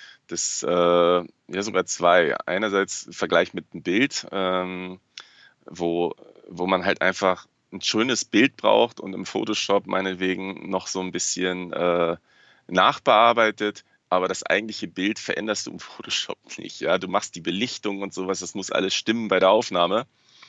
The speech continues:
und, äh, dann kannst du auch wirklich cooles, äh, Endresultat rausholen. Und, ähm, äh, was wollte ich sagen, beim, beim Mastern, genau, das,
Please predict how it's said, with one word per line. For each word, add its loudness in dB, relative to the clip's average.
und, 0
äh, 6
dann 0
kannst -6
du -2
auch -2
wirklich -10
cooles, -4
äh, 2
Endresultat -4
rausholen. -2
Und, -4
ähm, -2
äh, 4
was -4
wollte 0
ich -2
sagen, 4
beim, 0
beim -2
Mastern, 0
genau, 2
das, -8